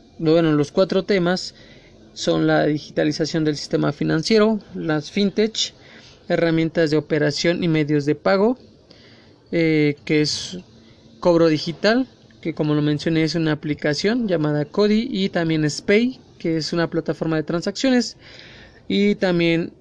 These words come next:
eh, como último tema, el mercado de valores, eh, detallando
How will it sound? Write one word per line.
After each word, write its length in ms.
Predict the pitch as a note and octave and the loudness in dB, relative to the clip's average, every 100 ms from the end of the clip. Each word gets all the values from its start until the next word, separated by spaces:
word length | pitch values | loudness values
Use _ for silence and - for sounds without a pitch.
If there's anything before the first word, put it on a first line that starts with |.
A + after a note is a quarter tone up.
| - - - | -20 -18 -2
eh, 320 | E3+ D#3 D3+ | 2 2 2
como 180 | D#3+ D#3+ | 0 0
último 360 | D#3 F#3 F3+ F3 | 0 0 0 0
tema, 280 | G3+ G3 F#3 | 0 0 0
el 80 | |
mercado 340 | D#3+ D#3 E3+ D#3 | 0 -2 0 2
de 100 | D#3 | 2
valores, 600 | F3+ G#3 A3+ G#3+ - - - - - - - - - - - - | 2 2 0 -2 -10 -16 -20 -20 -20 -20 -20 -20 -20 -20 -16 -4
eh, 520 | F3+ E3 D#3 D3+ D3 D3+ - - - - | 0 2 2 2 0 -4 -12 -20 -10 -4
detallando 880 | D#3 E3 D#3+ D#3+ D#3 D#3 D3 C3+ | 0 2 2 2 2 2 2 -2